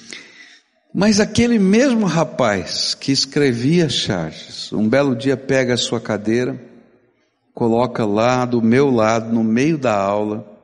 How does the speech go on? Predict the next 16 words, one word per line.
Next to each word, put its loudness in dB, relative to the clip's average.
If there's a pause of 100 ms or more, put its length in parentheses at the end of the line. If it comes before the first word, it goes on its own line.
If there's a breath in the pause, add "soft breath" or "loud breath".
não 0
tá -2
nem 0
aí 0
com -4
o -6
professor, -4 (760 loud breath)
e 2
ele 2
começa 0
a 0
abrir 0
o 2
seu -2
coração -4
comigo, -2